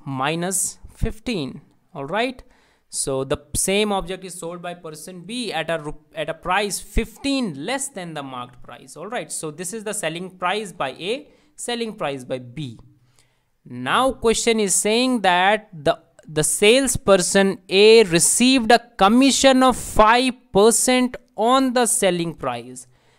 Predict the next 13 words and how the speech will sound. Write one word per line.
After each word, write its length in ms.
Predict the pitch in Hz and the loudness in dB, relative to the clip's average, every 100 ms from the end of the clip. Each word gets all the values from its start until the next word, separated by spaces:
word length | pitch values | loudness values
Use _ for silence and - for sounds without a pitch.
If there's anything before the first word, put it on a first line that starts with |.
| _ - | _ -6
and 220 | 160 208 | -4 -2
the 80 | 220 | 0
second 600 | 214 - 220 220 269 247 | 0 2 0 2 0 2
one 180 | 247 240 | 2 2
received 640 | 214 208 - 233 247 - | 2 2 0 0 -2 -2
commission 600 | - 196 208 202 240 240 | 2 2 2 0 0 2
of 140 | 233 220 | 2 0
fifteen 800 | - 214 214 - - 285 294 | -2 0 0 -4 -2 2 2
percent 480 | 254 226 202 208 190 | 2 0 0 -2 -4
on 160 | 175 160 | -4 -6
the 100 | 151 | -8
selling 400 | - 156 151 147 | -6 -6 -6 -8
price. 640 | - 240 240 165 196 208 | -4 0 2 2 -2 -8